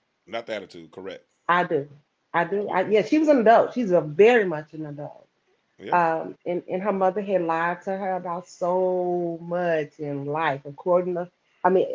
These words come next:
Speaker 2: including who her dad was. It was just so, so much. And then when it started coming out, the adult, the mother wanted to, as Ashley was saying a minute ago, wanted to blame, you know, what she did and didn't know.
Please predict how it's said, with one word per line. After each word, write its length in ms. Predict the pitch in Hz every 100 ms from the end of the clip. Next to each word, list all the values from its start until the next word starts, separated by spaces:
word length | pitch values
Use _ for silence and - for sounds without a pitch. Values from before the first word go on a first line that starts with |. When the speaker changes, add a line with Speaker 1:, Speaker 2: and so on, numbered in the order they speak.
| - 190
Speaker 2:
including 560 | 196 - 233 220 214
who 200 | 226 226
her 120 | 220 185
dad 380 | 185 190 190
was. 160 | 185 185 214
It 100 | 226
was 100 | 196
just 260 | 202 - _ -
so, 520 | 202 220 214 180 175
so 300 | - 196 180
much. 420 | 175 190 202 160 160 _ _ _ _
And 140 | 185 185
then 120 | 208
when 100 | 202
it 100 | 202
started 280 | 208 185 -
coming 260 | 202 190
out, 360 | 208 220 196 180 _ _
the 180 | 180 175
adult, 560 | 170 160 220 226 165
the 100 | 170
mother 480 | 175 180 226 254 196
wanted 380 | 175 180 180 175
to, 180 | 180 175 _ -
as 140 | 180 180 _
Ashley 340 | 190 190 190 185
was 140 | 175 180
saying 180 | 160
a 40 | 160
minute 200 | 214 262
ago, 180 | 196 180 _ _
wanted 260 | 226 247 247
to 80 | 208
blame, 840 | 175 180 190 202 208 202 196 196 _ _ _
you 80 | 202
know, 120 | 196
what 180 | 185 202
she 160 | 202 208
did 300 | 196 196 190
and 160 | 185
didn't 380 | 185 180 180 175
know. 580 | 190 254 269 226 196